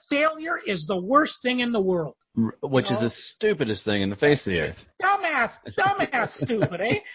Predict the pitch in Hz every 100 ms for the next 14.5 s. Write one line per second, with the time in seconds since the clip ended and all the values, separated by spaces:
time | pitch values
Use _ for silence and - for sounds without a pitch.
0 | - - 349 - 427 392 349 302 - 262
1 | 180 - 196 262 226 302 349 302 277 302
2 | - 320 302 269 240 190 226 - 208 202
3 | 190 170 185 190 226 190 - 254 240 233
4 | 220 - - 302 240 220 208 - - 214
5 | 214 - - - - 226 185 214 220 196
6 | 180 202 208 190 - 202 202 247 359 -
7 | - - - - - 277 269 381 370 320
8 | 302 220 269 254 - 233 - 240 254 196
9 | 117 139 - - - 254 233 208 - _
10 | _ _ 370 370 392 370 277 294 269 220
11 | 233 220 202 208 240 254 254 - 247 247
12 | 294 202 202 202 226 427 - _ _ _
13 | _ _ - - _ - 277 277 240 339
14 | 302 233 214 139 -